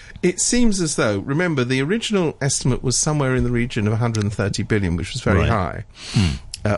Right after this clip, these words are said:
Speaker 1: although they lied about it. So now it looks as though the Hong Kong contribution alone, remember Hong Kong is paying for half of this, is going to be a hundred and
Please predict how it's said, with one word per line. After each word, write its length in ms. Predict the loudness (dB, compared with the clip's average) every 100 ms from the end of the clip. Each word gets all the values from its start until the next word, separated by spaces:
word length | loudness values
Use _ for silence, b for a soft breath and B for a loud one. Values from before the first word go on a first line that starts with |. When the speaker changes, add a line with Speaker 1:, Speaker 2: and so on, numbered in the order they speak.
| 0
Speaker 1:
although 240 | 0 0
they 160 | 0 0
lied 240 | 0 0
about 340 | -2 -4 -2
it. 100 | -2 -4 B B
So 200 | 0 2
now 300 | 4 2 2
it 100 | 0
looks 280 | -2 -2 -2
as 100 | 0
though 160 | 0 0
the 200 | -2 -4
Hong 360 | -6 -2 0
Kong 320 | 0 0 0
contribution 840 | -2 -2 -4 -4 0 0 2 0 0
alone, 680 | 0 2 4 2 0 -2 -4
remember 340 | -4 -2 -2
Hong 200 | -2 -2
Kong 200 | -2 -2
is 100 | -2
paying 220 | -2 -4 -2
for 140 | -2
half 280 | 0 -2 -4
of 80 | -4
this, 300 | -4 -6 -10 B B B
is 180 | 0 2
going 280 | 0 0 -2
to 120 | -2
be 140 | 0
a 80 | 2
hundred 320 | 2 0 0
and 120 | -2